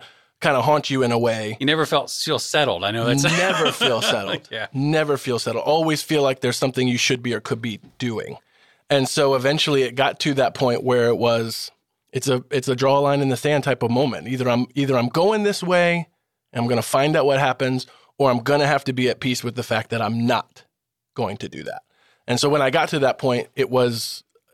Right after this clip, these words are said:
Speaker 1: you know, some deliberation, but for me, it was,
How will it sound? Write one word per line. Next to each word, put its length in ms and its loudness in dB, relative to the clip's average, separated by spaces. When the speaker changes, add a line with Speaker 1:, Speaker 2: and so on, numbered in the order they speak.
Speaker 1:
you 140 -2
know, 260 0
some 340 -2
deliberation, 640 0
but 200 0
for 140 -4
me, 180 2
it 140 0
was, 360 -2